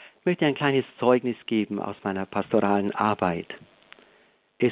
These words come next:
geht um Lena, eine knapp sechzigjährige Frau.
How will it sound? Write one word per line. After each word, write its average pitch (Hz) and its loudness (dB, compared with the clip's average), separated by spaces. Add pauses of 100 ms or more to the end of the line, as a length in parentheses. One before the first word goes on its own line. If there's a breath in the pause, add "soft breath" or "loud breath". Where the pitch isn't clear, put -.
(120)
geht 135 4 (880 soft breath)
um 110 0
Lena, 143 4
eine 104 -4
knapp 131 -4
sechzigjährige 110 0
Frau. 92 -4